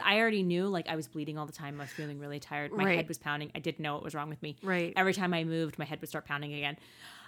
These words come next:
Speaker 1: Um, and, and oh, my poop. Oh, my God. My, I was so constipated. Like, I have, not to be
Speaker 2: My
Speaker 1: too team about
Speaker 2: poop.
Speaker 1: poop, because people,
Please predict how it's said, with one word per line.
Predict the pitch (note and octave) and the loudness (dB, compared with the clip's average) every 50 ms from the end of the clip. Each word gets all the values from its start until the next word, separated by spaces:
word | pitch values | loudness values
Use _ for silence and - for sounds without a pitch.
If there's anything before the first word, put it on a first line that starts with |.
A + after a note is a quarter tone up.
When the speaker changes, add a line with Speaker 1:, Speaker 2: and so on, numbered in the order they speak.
| - - | -6 2
Speaker 1:
Um, | - F#3+ G3+ F#3+ F#3 F3+ E3+ E3 D#3+ D3+ D#3 _ _ _ - | 6 8 8 8 8 8 6 2 0 -4 -8 _ _ _ -4
and, | - G3+ G3 G3+ G3+ - | -2 0 0 0 0 2
and | G#3+ G3+ G3+ | 2 2 2
oh, | G3 F#3 | 2 2
my | D#3+ C#3+ - - - _ _ - | -2 -4 -6 -12 -18 _ _ -10
poop. | - - - A#3 A#3+ A3+ - - - - - _ - | -4 2 4 4 4 4 2 -2 -10 -20 -14 _ 2
Oh, | G#3 G#3+ G#3 | 4 6 8
my | G3 F#3 F3+ | 8 6 4
God. | - F#3 F3+ G3 F3 | 4 2 2 2 2
My, | E3+ D#3+ D3+ - - | 2 0 -2 -2 -6
I | - | -10
was | D#3 D#3+ | -6 -4
so | - - - G3 F3+ | -2 0 4 4 4
constipated. | F3 - - F3 E3+ E3+ E3+ - G#3+ - - G#3+ G#3+ G#3 A3+ B3 C4 C#4 C#4 - _ - - - - - - - _ - | 4 2 2 0 0 2 0 -2 -4 -2 0 0 2 2 2 0 0 -2 -4 -8 _ -20 -20 -20 -20 -20 -20 -18 _ 2
Like, | G3+ G3+ F#3+ F3+ F3 - - _ _ _ _ _ - | 4 6 6 6 4 2 -8 _ _ _ _ _ 2
I | G3 G3+ | 4 4
have, | A3+ A#3+ G#3+ - _ - - _ _ _ - | 4 4 2 -2 _ -20 -20 _ _ _ -8
not | - F#3+ F#3 F#3 | -4 -2 -2 -2
to | - G3+ | 4 8
be | G#3+ | 8
Speaker 2:
My | G#3 G#3 | 8 8
Speaker 1:
too | G#3 G3+ | 8 4
team | - - F#3 F3+ | 8 12 12 12
about | G3 G#3+ D#3 D#3 D3+ | 12 12 12 10 2
Speaker 2:
poop. | - - E3 E3 - | 0 0 -2 -2 -2
Speaker 1:
poop, | - - - _ _ _ _ _ - - | -6 -14 -20 _ _ _ _ _ -6 0
because | G#3 G#3+ - G#3 F#3 F3+ | 2 2 4 4 4 2
people, | - - F#3+ - F#3 F3+ F3+ F3 E3 - | 2 0 0 2 4 4 4 2 2 -2